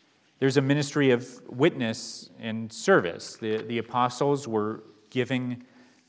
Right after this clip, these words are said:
people reasons to believe through signs and wonders, and, and we know that they were also serving the poor and, and the disenfranchised, because in Acts six, they will appoint deacons to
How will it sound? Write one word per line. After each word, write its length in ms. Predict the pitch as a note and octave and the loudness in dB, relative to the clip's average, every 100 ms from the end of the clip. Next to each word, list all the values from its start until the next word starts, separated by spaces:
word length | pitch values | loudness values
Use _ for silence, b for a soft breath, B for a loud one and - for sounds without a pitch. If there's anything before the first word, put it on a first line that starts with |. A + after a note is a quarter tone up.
| - | -6
people 340 | C3 B2 B2+ | -2 4 4
reasons 480 | G#2 A2 A#2+ C3 B2+ | 4 2 2 0 -4
to 100 | - | -2
believe 500 | A#2+ B2 F#3 - - | 2 2 2 -2 -8
through 460 | - - A2+ G#2+ G#2 - | -16 -8 -6 -6 -8 -12
signs 440 | - A2 A2 A#2+ | -2 2 2 0
and 140 | C3+ G#2+ | -2 -2
wonders, 480 | E2+ E2+ G#2 D3+ | -4 -4 -6 -6
and, 260 | G#2 G2+ G2+ b b b b b b - | -8 -8 -10 b b b b b b -6
and 140 | A#2+ | -2
we 80 | B2+ | 2
know 180 | C3+ D#3+ | 6 6
that 140 | C#3 | 6
they 120 | C3 A#2+ | 4 4
were 160 | A#2 | 4
also 240 | A#2 B2 C3 | 4 2 -2
serving 440 | - B2+ B2 C3 | -2 -2 -2 -4
the 60 | B2 | -6
poor 440 | - G2+ G2+ B2 | -2 0 0 -2
and, 260 | G#2 F#2+ - | -4 -8 -12
and 140 | G#2+ | -12
the 60 | G2+ | -10
disenfranchised, 840 | A2 - G#2 C3+ D#3+ - F#2+ G2 | -12 -12 -12 -10 -10 -8 -8 -6
because 400 | A#2 A#2 A2 G2+ - B B B - | -6 0 0 0 -12 B B B -4
in 160 | A2 | 2
Acts 240 | G#2+ A#2 - | 2 2 -2
six, 540 | - F#3 C3+ - - | 4 4 4 -6 -2
they 120 | A#2 | -2
will 320 | A2+ A2 A2+ A2+ | 2 2 2 -2
appoint 340 | - B2 A#2 | -4 -4 -2
deacons 600 | B2 G#2 F#2+ F2 G2 G#2+ | -6 -6 -8 -10 -14 -16
to 380 | - G2+ G2+ | -10 -8 -8